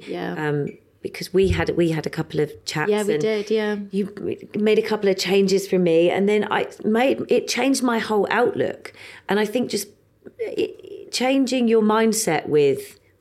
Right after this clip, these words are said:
Speaker 2: with that has such a big effect. And I didn't realise it at the time, 'cause I thought I was relatively healthy and
Speaker 1: Yeah.
Speaker 2: active, and I thought I was okay. I
Speaker 1: But you were, but you were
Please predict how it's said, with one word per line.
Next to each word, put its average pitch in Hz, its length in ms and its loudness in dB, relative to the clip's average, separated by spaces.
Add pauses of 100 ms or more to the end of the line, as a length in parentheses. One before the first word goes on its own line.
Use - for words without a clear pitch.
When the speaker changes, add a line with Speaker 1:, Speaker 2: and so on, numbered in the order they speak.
(260)
Speaker 2:
with 165 280 0
that 110 380 -4 (560)
has 196 160 -2
such - 540 -4
a - 20 -6
big 170 380 0
effect. - 440 -6
And 185 140 2
I 202 140 2
didn't 208 180 0
realise 135 380 0
it - 60 0
at - 40 -4
the - 60 -14
time, 196 160 0
'cause 196 80 -2
I 302 140 2
thought 185 180 0
I 147 60 4
was 160 140 0
relatively 151 680 0 (400)
healthy 180 580 2
and 180 240 2
Speaker 1:
Yeah. 403 60 4 (600)
Speaker 2:
active, 196 560 4
and 170 180 2
I 208 220 0
thought 208 240 0
I - 40 0
was 226 100 -2
okay. 156 500 0
I 190 60 2
Speaker 1:
But 202 160 2
you 220 120 0
were, 226 300 2
but - 100 -4
you 202 140 0
were 202 60 2